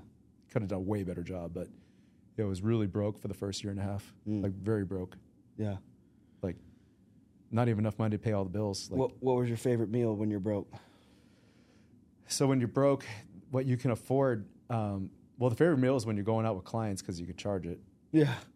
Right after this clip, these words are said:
Speaker 1: You know, you can put,
Speaker 2: Yeah.
Speaker 1: you know, put on your expense.
Speaker 2: <laughs> Yeah.
Speaker 1: But you
Speaker 2: Yeah.
Speaker 1: pay that back too. But when you're on your own, like, when you learn about rice and beans.
Speaker 2: Yeah.
Speaker 1: Like, when the grocery stores, the, you know, have yellow rice,
Speaker 2: Yeah.
Speaker 1: and black beans,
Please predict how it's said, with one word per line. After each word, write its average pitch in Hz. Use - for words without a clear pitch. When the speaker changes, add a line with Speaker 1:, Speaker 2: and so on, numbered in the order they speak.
Speaker 1:
You 143
know, 117
you -
can 113
put, 117
Speaker 2:
Yeah. 110
Speaker 1:
you 135
know, 113
put -
on 110
your 95
expense. 117
Speaker 2:
<laughs> -
Yeah. 107
Speaker 1:
But 113
you 110
Speaker 2:
Yeah. 107
Speaker 1:
pay 123
that 104
back 98
too. 101
But 123
when 127
you're 127
on 117
your 107
own, 120
like, 110
when 110
you 110
learn 110
about 107
rice 107
and 104
beans. 104
Speaker 2:
Yeah. 107
Speaker 1:
Like, 104
when 104
the 101
grocery 104
stores, 107
the, 127
you -
know, 110
have 107
yellow 107
rice, 107
Speaker 2:
Yeah. 110
Speaker 1:
and 117
black 110
beans, 104